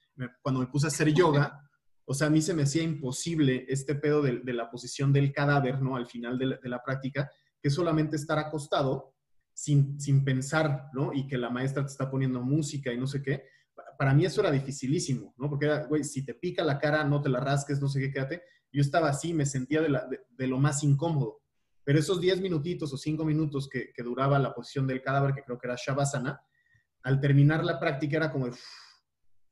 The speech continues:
Speaker 1: ¿no? Una, una paz bárbara. Era como, "Güey, pues lo debería de hacer más seguido". Cosa que ya no he hecho en la pandemia porque soy un tronco maldito y me lesiono cada vez que hago yoga solo. Yo necesito a alguien que me guíe, pero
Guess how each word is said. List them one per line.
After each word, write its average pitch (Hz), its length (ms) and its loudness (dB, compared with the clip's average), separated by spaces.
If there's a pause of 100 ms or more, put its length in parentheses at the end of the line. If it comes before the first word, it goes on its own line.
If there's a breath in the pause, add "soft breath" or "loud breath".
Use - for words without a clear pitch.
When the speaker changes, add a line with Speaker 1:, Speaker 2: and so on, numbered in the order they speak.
(100)
Speaker 1:
¿no? 143 200 0
Una, 165 280 0
una 165 300 -4
paz 156 300 0 (320)
bárbara. 147 480 2 (880)
Era 147 140 0
como, 143 140 2
"Güey, 180 160 2
pues 151 140 0
lo 143 160 2
debería 135 340 2
de 151 80 2
hacer 139 240 0
más 143 160 4
seguido". 147 480 -2 (800)
Cosa 143 240 -2
que 117 140 -8
ya 120 120 -4
no 123 120 -2
he 120 60 -2
hecho 120 160 -8
en 117 80 -4
la 113 100 -10
pandemia 131 460 0
porque - 200 -12
soy 123 240 -6
un 135 140 -2
tronco 135 360 0
maldito 139 640 2
y 120 120 -8
me 113 140 -12
lesiono 131 500 -2
cada 123 200 -4
vez 120 200 -6
que 135 80 -6
hago 123 160 -4
yoga 127 260 -2
solo. 143 420 -2
Yo 117 120 -12
necesito 127 280 -8
a 120 40 -2
alguien 123 200 -6
que 139 120 -6
me 127 100 -4
guíe, 147 380 0 (560 soft breath)
pero 175 420 2